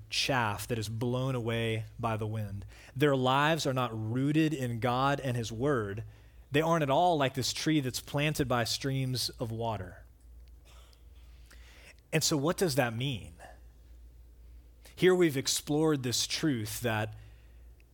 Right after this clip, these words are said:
the unrighteous walk in the counsel of the wicked, and they stand in the way of sinners, and they sit in the seat of scoffers.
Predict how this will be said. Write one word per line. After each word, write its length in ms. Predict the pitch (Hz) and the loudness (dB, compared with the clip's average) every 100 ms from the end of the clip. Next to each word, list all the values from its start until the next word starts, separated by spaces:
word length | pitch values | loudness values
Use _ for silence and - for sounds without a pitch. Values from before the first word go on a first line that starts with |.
| - - - - | -20 -20 -16 -4
the 160 | 127 - | -4 0
unrighteous 1120 | 160 190 151 139 151 - 104 95 - - - | 0 0 2 2 2 -2 -4 -4 -2 -2 -4
walk 600 | 120 107 113 135 151 - | -10 -6 0 2 2 0
in 80 | 147 | -2
the 80 | 123 | -2
counsel 400 | 131 135 - 139 | -2 -2 -2 -2
of 80 | 123 | -2
the 60 | |
wicked, 440 | 117 127 - 131 120 | -2 -2 0 0 0
and 140 | 110 | -2
they 100 | 104 | -4
stand 500 | 101 - - 139 143 | -2 0 0 0 0
in 60 | 139 | -2
the 80 | |
way 160 | 131 127 | 0 0
of 80 | 120 | 0
sinners, 460 | - 131 127 120 | -2 -2 -2 -2
and 80 | 117 | -4
they 80 | 101 | -4
sit 400 | 104 - - 151 | -2 -2 0 0
in 80 | 143 | 0
the 80 | 123 | -2
seat 180 | 147 | -2
of 80 | 123 | -2
scoffers. 680 | - - 123 120 127 123 117 | -2 0 0 0 -2 -2 -4